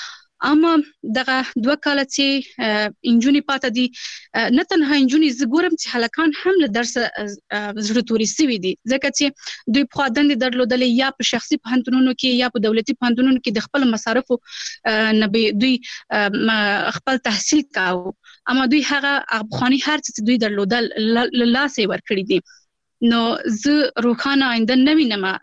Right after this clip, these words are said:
د افغانستان دپاره په دې رنګ چې، اه، ځوانان دې له درس او له زده کړې نه وروسته شاته پاتې سي او دغه د نړۍ دغه نوې، اه،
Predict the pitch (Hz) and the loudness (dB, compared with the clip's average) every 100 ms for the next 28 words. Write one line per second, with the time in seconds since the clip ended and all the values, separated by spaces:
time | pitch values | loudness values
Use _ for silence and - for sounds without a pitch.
0 | 202 202 202 202 - 240 208 180 196 202 | -8 -8 -6 -8 -6 -4 -4 -4 -6 -6
1 | - _ _ 196 190 247 240 - - - | -8 _ _ -4 0 2 2 -2 -6 -4
2 | 185 - - - - - 214 196 202 - | -4 -6 -16 -20 -20 -8 -4 -2 -4 -8
3 | - - - 208 240 226 269 269 220 208 | -14 -10 -6 -2 0 0 2 2 2 0
4 | 196 233 226 - 208 196 202 240 240 220 | 0 -2 -2 -2 -2 -2 -2 -4 -2 -2
5 | 196 196 - _ - 233 240 214 233 220 | -2 -4 -10 _ -2 -2 0 -4 -2 -4
6 | 214 202 - - 226 208 208 214 202 220 | -6 -8 -4 -2 0 0 0 -2 -2 -2
7 | 214 214 - - - 202 220 214 - 226 | -2 -6 -12 -8 -4 0 2 2 2 2
8 | 220 247 294 262 226 214 220 277 269 240 | 2 2 2 2 -2 0 2 4 2 -2
9 | - - - 208 | -8 -16 -6 -4